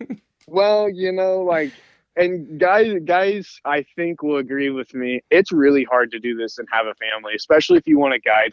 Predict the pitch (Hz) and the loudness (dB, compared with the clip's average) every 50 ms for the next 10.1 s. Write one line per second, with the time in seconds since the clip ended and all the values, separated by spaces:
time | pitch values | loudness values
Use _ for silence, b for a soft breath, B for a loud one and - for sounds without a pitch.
0 | _ - 120 113 110 - 113 110 113 117 123 131 - _ _ _ _ _ - 104 | _ -6 -6 -6 -6 -6 -8 -6 -4 -4 -6 -6 -10 _ _ _ _ _ -16 -10
1 | 104 104 98 98 - - - 135 135 131 127 127 127 131 131 131 127 123 123 117 | -8 -6 -6 -6 -8 -4 0 0 2 2 2 2 2 2 0 0 -2 -2 -2 0
2 | 135 127 131 127 127 123 123 123 120 107 - _ _ _ _ _ _ _ _ - | 2 2 4 4 2 2 2 0 0 -2 -6 _ _ _ _ _ _ _ _ -2
3 | 127 151 170 185 185 165 151 147 139 127 127 127 120 117 131 135 135 123 - - | 0 2 2 2 0 0 0 -2 -2 -4 -4 -6 -4 -4 -4 -4 -4 -6 -8 -8
4 | - 147 131 123 117 - - 135 135 139 127 127 123 120 - 120 123 127 113 - | -10 -8 -8 -8 -8 -8 -4 -2 -2 -2 -2 -4 -6 -6 -6 -6 -6 -6 -2 0
5 | 139 139 139 135 123 117 - _ _ - - - - 147 147 143 135 131 - 117 | 0 2 2 0 -2 -4 -10 _ _ -12 -12 -6 -4 -2 -2 -2 -2 -6 -8 -8
6 | 127 135 135 127 120 117 113 117 123 123 - _ _ _ _ _ _ _ _ _ | -8 -8 -6 -6 -6 -6 -6 -8 -10 -10 -12 _ _ _ _ _ _ _ _ _
7 | _ _ _ _ _ _ _ _ _ _ _ _ _ _ _ _ _ _ _ _ | _ _ _ _ _ _ _ _ _ _ _ _ _ _ _ _ _ _ _ _
8 | _ _ _ _ _ _ _ _ _ _ _ _ _ _ _ _ _ _ _ _ | _ _ _ _ _ _ _ _ _ _ _ _ _ _ _ _ _ _ _ _
9 | _ _ _ - 113 101 101 - 104 127 120 120 120 123 127 123 120 - - 147 | _ _ _ -12 -10 -10 -6 -2 -2 0 2 2 2 0 0 -2 -6 -8 -6 -4
10 | 139 139 | -4 -4